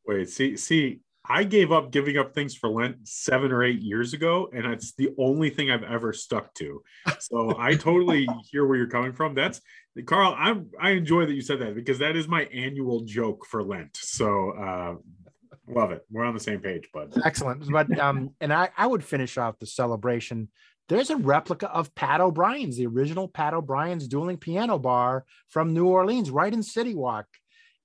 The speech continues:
Speaker 2: And it's a great place to go, a great place to have fun.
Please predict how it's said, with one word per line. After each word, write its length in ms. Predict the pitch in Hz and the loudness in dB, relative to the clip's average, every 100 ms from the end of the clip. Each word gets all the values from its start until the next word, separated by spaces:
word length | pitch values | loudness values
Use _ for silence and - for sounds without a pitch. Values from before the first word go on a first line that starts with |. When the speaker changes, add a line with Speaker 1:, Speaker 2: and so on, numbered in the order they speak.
| - | -6
Speaker 2:
And 440 | 147 151 151 143 _ | 0 0 0 -4 _
it's 220 | 160 156 | -6 0
a 80 | 170 | 0
great 400 | 147 160 185 185 | 2 4 4 2
place 360 | - 185 180 - | 0 0 0 -4
to 100 | 170 | -4
go, 360 | 170 175 180 | 0 4 4
a 80 | 156 | 2
great 340 | 131 147 160 151 | -2 -2 -2 -2
place 280 | 165 151 | -4 -4
to 100 | - | -6
have 300 | 147 156 156 | -2 0 0
fun. 480 | - 165 160 175 202 | 0 2 4 2 -4